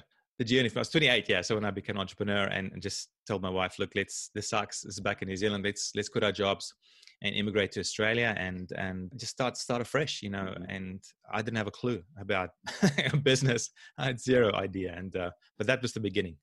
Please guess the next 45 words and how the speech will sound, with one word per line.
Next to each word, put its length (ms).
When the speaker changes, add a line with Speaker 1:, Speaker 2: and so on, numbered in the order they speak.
Speaker 1:
That 60
was 120
the 80
beginning 220
Speaker 2:
That's, 100
Speaker 1:
for 60
me. 80
Speaker 2:
that's 160
great. 260
So 180
what 380
was 220
it 140
that 140
you 220
saw 320
when 160
you 120
were 60
twenty-eight? 880
What, 200
what 120
did 160
you 200
jump 260
into? 320
What 160
was 100
your 120
first 260
business? 380
What, 140
what 160
spawned 400
it? 160
What 260
inspired 600
you 220
to 160
get 160
into 200
what 140
you 80
got 160
into? 340